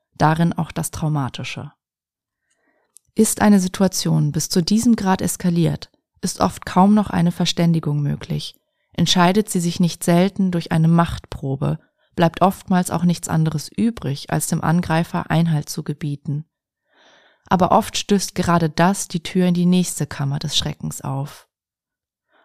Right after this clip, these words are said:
Auch wir wissen hier keinen Ausweg, den wir zumindest aus psychoanalytischer Perspektive beitragen könnten. Psychoanalyse beruht auf dem Prinzip des Verstehens, beziehungsweise einer zumindest partiellen Bereitschaft, sich selbst und den anderen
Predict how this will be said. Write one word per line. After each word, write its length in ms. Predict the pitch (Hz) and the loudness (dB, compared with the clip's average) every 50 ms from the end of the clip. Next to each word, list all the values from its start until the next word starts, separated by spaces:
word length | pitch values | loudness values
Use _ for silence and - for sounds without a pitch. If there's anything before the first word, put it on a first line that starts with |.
| _ - | _ -2
Auch 180 | 175 - - | -2 -2 0
wir 240 | 190 202 214 202 170 | 2 2 2 2 2
wissen 240 | 160 160 - - 165 | 0 -2 -2 -2 0
hier 160 | 160 160 - | 0 0 -2
keinen 360 | - - - 165 165 175 170 | -4 -2 0 2 2 2 0
Ausweg, 640 | - - 165 165 - - - 156 151 160 - - - | 0 0 0 -2 -2 -4 -2 0 0 0 -2 -4 -4
den 180 | - 160 160 160 | -2 0 0 0
wir 80 | 160 | 0
zumindest 520 | - - - 160 160 160 160 165 - - - | -2 -2 0 0 2 2 0 -2 -4 -6 -8
aus 140 | 156 - | -10 -10
psychoanalytischer 880 | - - - 180 - - 160 160 165 170 175 190 196 - 170 - - 139 | -8 -6 -6 -6 -4 -4 -2 0 0 0 0 0 0 -2 -2 -4 -4 -4
Perspektive 840 | - - 147 143 - - - - - - - - 156 143 135 - 143 | -2 -2 -4 -4 -4 -8 -10 -10 -10 -12 -12 -8 -8 -6 -6 -8 -6
beitragen 680 | - 143 139 147 - - - 139 135 139 - 151 147 | -4 -4 -4 -4 -6 -6 -8 -8 -8 -6 -6 -8 -6
könnten. 540 | - - 139 139 139 - _ - 143 143 - _ _ _ _ _ _ _ _ _ _ _ _ _ _ _ _ _ _ _ _ _ _ _ _ _ | -4 -4 -4 -4 -6 -6 _ -4 -2 -2 -4 _ _ _ _ _ _ _ _ _ _ _ _ _ _ _ _ _ _ _ _ _ _ _ _ _
Psychoanalyse 920 | - - 202 185 - 196 190 196 196 190 180 180 220 240 247 214 175 151 143 | -4 -2 -2 0 2 2 4 4 6 4 4 6 4 4 4 4 2 -2 -2
beruht 400 | - - 156 170 185 190 - - | -2 -2 -2 0 -2 -2 -2 -2
auf 140 | 180 175 - | -4 -4 0
dem 140 | - 180 170 | 0 0 0
Prinzip 440 | - - 175 - - - 185 - - | 2 0 0 0 0 -2 -2 -2 -2
des 140 | 175 - | -4 -4
Verstehens, 840 | - - 170 - - - - 208 208 185 151 139 147 143 - - - _ _ _ _ _ _ | -2 -2 -2 -2 -2 0 2 4 4 4 4 2 0 -4 -6 -12 -16 _ _ _ _ _ _
beziehungsweise 800 | - 180 - - - 214 214 208 196 - - 190 190 180 185 - | -8 -6 -2 0 4 4 4 4 4 2 2 2 2 2 2 2
einer 220 | - 175 170 170 | 4 4 4 2
zumindest 480 | - - 190 180 175 170 170 - - - | 2 2 4 4 4 4 2 0 -4 -6
partiellen 560 | - 175 - - - 196 202 208 214 202 185 | -6 -6 -6 -2 0 2 4 6 6 6 6
Bereitschaft, 680 | 170 170 165 156 160 165 - - - 160 160 - - - | 4 2 0 0 -2 -2 -2 -4 -4 -6 -6 -6 -8 -10
sich 200 | - 156 - - | -8 -8 -8 -4
selbst 520 | - 170 165 170 185 185 - - - - | -2 0 0 0 0 -2 -4 -10 -4 0
und 100 | 185 190 | 4 4
den 180 | 190 190 175 - | 4 4 2 2
anderen 640 | 175 170 190 202 180 165 156 156 156 165 180 196 | 2 2 4 4 2 2 0 0 0 0 0 -2